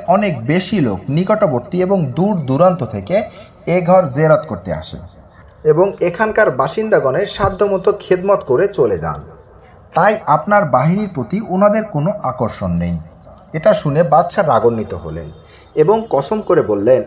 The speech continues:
"আমি এ ঘরটির ধূলিসাৎ করব।" এটা বলার সঙ্গে সঙ্গে বাদশার নাক, মুখ এবং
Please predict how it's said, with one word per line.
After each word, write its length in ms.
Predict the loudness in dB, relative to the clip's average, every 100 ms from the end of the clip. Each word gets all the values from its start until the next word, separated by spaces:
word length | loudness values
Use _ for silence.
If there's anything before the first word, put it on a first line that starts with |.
| -4
"আমি 260 | -4 0
এ 140 | 0 0
ঘরটির 420 | -2 0 -2 -2
ধূলিসাৎ 520 | -2 -2 0 -2 -2
করব।" 400 | -10 -6 -6 -6 -8 -20 -20 -20 -10 -4
এটা 240 | 2 4
বলার 320 | 6 6 4
সঙ্গে 540 | 0 0 2 2 0 -4
সঙ্গে 440 | -2 0 0 0
বাদশার 580 | 4 2 2 2 2 2
নাক, 460 | 0 2 0 0
মুখ 260 | -2 -2 -2
এবং 200 | -4